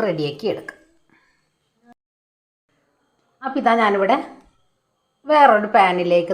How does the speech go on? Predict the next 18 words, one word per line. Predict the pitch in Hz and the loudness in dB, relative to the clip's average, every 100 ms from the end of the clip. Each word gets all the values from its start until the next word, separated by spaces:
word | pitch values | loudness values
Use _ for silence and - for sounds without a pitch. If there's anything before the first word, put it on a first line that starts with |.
| 185 | -4
നമ്മളൊന്ന് | 165 160 160 151 190 302 - _ _ _ _ _ _ _ _ - | -2 -2 -2 -4 -8 -10 -20 _ _ _ _ _ _ _ _ -2
കമഴ്ത്തി | 240 226 214 202 - 247 | 0 2 0 -2 -4 -6
ഇട്ട് | - 196 | -4 -4
കൊടുത്തിട്ടുണ്ട്. | 165 165 156 151 508 - 605 302 | -4 -6 -10 -10 -12 -12 -8 -4
ഒരു | 285 | 0
വശവും | 220 - 202 175 | 0 0 -2 0
കൂടെ | 175 170 | 0 0
ഒന്ന് | 175 262 | 0 -2
റെഡിയായി | 175 147 143 156 156 | -4 -4 -6 -6 -6
വരട്ടെ. | 127 - 226 | -8 -10 -10
അതിന് | 185 175 | -10 -6
ശേഷം | 175 - 180 | -8 -6 -10
നമുക്കിത് | 156 151 160 254 370 - 262 | -10 -10 -12 -12 -14 -4 0
മാറ്റിയെടുക്കാം. | 233 - 139 - - _ _ _ _ _ _ _ _ _ _ _ _ _ _ _ _ _ _ _ _ _ _ _ _ _ _ _ _ _ _ 277 | 0 -2 -14 -14 -20 _ _ _ _ _ _ _ _ _ _ _ _ _ _ _ _ _ _ _ _ _ _ _ _ _ _ _ _ _ _ -10
അപ്പം | 269 262 | -2 2
ഇതാ | 247 240 | 2 2
നമ്മളിവിടെ | 214 208 208 302 - - _ _ _ _ - | -2 0 0 0 -8 -20 _ _ _ _ -2
പാനിലേക്ക് | 240 214 214 202 190 | 0 0 -2 -2 -4